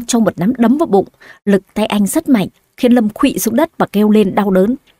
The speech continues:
"Cho dù mày có biến thành tro bụi, thì tao vẫn nhận ra được mày, mà mày lại nói mày không biết tao là thằng chó. Rốt cuộc mày là ai?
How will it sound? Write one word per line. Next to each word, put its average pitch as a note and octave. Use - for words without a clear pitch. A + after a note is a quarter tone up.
"Cho G3
dù F#3
mày D#3+
có F#3+
biến A3+
thành F#3
tro B3+
bụi, B3
thì G#3+
tao C4
vẫn C4+
nhận F#4+
ra C#4
được B3+
mày, G#3
mà G3+
mày G3+
lại G#3
nói A3
mày F#3
không B3+
biết F#4
tao C#4+
là G3
thằng A3+
chó. C#4+
Rốt -
cuộc -
mày F3+
là D#3+
ai? G#3+